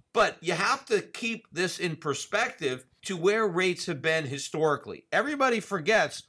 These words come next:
what's normal. People think that the low interest rates that we had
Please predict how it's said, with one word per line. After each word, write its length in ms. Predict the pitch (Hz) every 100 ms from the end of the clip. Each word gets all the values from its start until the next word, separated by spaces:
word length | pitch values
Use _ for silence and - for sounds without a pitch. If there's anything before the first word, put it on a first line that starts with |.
| _
what's 360 | - 175 170 160
normal. 460 | 165 165 127 76 _ _
People 340 | - 247 254 220
think 400 | - 220 208 -
that 180 | 156 165
the 80 |
low 280 | 156 190 214
interest 480 | 208 214 - 175 -
rates 280 | 170 156 -
that 160 | 160
we 160 | 131 135
had 480 | 120 202 196 143